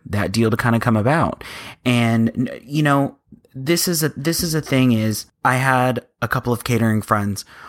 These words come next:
one of which almost went under. Literally, she, like, spent four million on a building.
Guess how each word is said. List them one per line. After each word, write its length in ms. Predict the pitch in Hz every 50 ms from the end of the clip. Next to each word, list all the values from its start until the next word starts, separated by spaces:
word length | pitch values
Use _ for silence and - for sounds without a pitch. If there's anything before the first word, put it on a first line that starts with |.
| - - -
one 340 | - 110 113 117 123 127
of 100 | 143 135
which 420 | 117 107 113 113 101 - - - - -
almost 400 | 135 143 143 147 147 147 - -
went 180 | 120 123 113 110
under. 380 | 110 104 95 82 78 76 98 - -
Literally, 500 | 117 117 120 143 143 147 139 123 113 110
she, 280 | 98 - - - 131 131
like, 420 | 127 123 117 107 104 101 - - _ - - - - - - _ _ _
spent 320 | - - - 127 117 -
four 240 | - - 135 135 139
million 320 | 135 139 139 135 139 135 131
on 140 | 127 117 107
a 60 | 101
building. 680 | 110 123 131 139 139 151 147 147 147 147 147 147 147